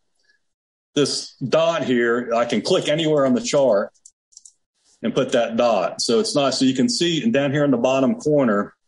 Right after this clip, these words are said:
you can see the S W R of where I've clicked, and the, here's the Z. So again, if I click on the center, you can see Z is fifty ohms with no reactance.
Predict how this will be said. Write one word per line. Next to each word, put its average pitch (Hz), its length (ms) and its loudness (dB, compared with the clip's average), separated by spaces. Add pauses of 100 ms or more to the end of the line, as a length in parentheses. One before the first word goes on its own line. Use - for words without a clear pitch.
(880)
you 117 100 -2
can 123 140 0
see 135 260 0
the 117 140 -2
S 131 220 -2
W 127 360 2
R 127 220 2
of 104 100 -2
where 123 160 2
I've 117 220 -2
clicked, 117 560 -2 (720)
and 113 120 2
the, 113 80 2
here's 131 500 0
the 107 200 -2
Z. 98 600 0 (640)
So 117 640 -2 (240)
again, 120 320 0
if 113 160 -4
I 110 60 0
click 170 280 -2
on 156 120 2
the 139 60 0
center, 113 600 0 (540)
you 123 80 -2
can 110 100 -2
see 117 180 2
Z 127 260 0
is 127 160 -2
fifty 147 320 0
ohms 123 760 0 (100)
with 107 320 -4
no 123 220 2
reactance. 113 840 -2